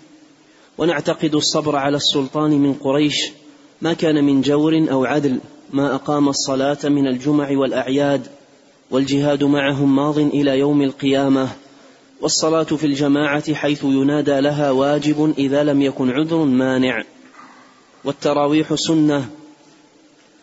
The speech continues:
ونشهد أن من ترك الصلاة عمدا فهو كافر، والشهادة والبراءة بدعة، والصلاة على من مات من أهل القبلة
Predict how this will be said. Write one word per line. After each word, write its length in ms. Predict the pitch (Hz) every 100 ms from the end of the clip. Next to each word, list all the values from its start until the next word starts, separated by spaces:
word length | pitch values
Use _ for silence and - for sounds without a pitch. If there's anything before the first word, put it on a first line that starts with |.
| _ _ _ _ -
ونشهد 420 | 143 170 - 170
أن 280 | 160 170 156
من 180 | 151 147
ترك 300 | 156 151 160
الصلاة 420 | 151 151 147 151
عمدا 440 | 147 135 160 156 156
فهو 340 | 156 143 139
كافر، 520 | - 151 147 151 139 123 - - - - _ _ _ -
والشهادة 760 | 139 - 143 143 151 147 147 139
والبراءة 760 | 139 139 139 143 160 147 147
بدعة، 500 | 135 143 131 139 135 - - - - _ -
والصلاة 440 | 156 - 160 160 160
على 280 | 143 147 151
من 120 | 147
مات 320 | 139 147 151
من 200 | 147 143
أهل 240 | 139 139 139
القبلة 600 | 127 170 160 156 139